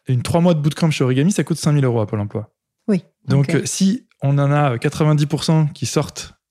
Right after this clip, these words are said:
Speaker 1: et qui sont plus <laughs> dans le coût de sortie, bah, du coup, l'investissement était rentable. Voilà. Maintenant, le, tout le calcul qu'on fait avec eux, c'est calculer le vrai, euh,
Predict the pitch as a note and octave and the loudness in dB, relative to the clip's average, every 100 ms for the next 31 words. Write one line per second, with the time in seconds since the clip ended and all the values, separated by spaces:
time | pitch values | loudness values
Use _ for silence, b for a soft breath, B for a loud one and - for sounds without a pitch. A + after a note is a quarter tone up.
0 | _ C#3 - C#3 C#3+ C#3 F3 C#3 - C3+ | _ -6 -4 -2 -2 4 4 2 -4 -4
1 | - C3+ C#3 C3 B2+ B2 - D#3+ - B2 | -2 -2 -2 0 -2 -2 0 -2 -2 -4
2 | - A2 - G3+ F#3 A2+ A2 A2 E3 B2 | -2 -6 -4 -2 0 0 -4 -4 -2 0
3 | G#2+ - D3 B2+ A#2 A2 G#2 G2+ C#3 - | -2 -4 0 0 0 -4 -4 -8 -8 -6
4 | G2+ - G#2 - D#3 B2 B F3+ D3+ D3+ | -6 -6 -4 0 2 0 B -4 0 0
5 | C3 D#3 - A#2+ C3+ B2 A#2+ D3 F#3 A3 | 2 0 0 -2 0 0 0 2 2 0
6 | - A2 A#2 A2+ A#2 A#2 G#2 A2+ C3+ C3+ | -2 -4 -4 -2 -2 -2 -2 -2 0 0
7 | A2+ | -2